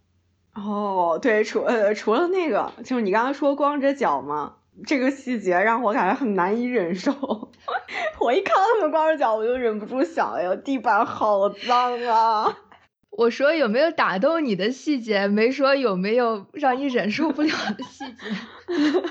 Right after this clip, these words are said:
Speaker 1: 没有，这是我第一遍整场，整场我都在担心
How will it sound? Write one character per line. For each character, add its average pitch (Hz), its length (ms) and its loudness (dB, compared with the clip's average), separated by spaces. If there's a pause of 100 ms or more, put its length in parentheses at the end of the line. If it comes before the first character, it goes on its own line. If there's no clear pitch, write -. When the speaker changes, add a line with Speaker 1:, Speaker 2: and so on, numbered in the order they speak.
(680)
Speaker 1:
没 285 120 2
有， 339 180 4
这 277 100 -4
是 349 60 4
我 254 160 2
第 269 160 -6
一 294 80 2
遍 262 260 2
整 208 280 -2
场， 180 320 -4
整 202 240 -2
场 220 260 -4
我 170 100 -6
都 170 160 -4
在 170 300 -6 (140)
担 190 200 -4
心 190 420 -8